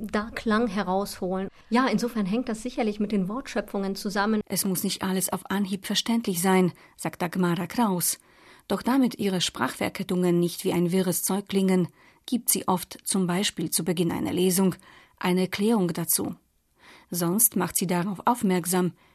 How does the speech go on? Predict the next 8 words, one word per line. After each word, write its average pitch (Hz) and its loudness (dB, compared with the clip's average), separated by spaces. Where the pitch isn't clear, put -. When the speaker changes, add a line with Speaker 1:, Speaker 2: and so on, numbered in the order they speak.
Speaker 2:
wie 196 0
sehr 220 2
unsere 175 -2
Alltagssprache 185 -4
ihrer 202 -4
Schönheit 170 -2
beraubt 202 -4
wird. - -8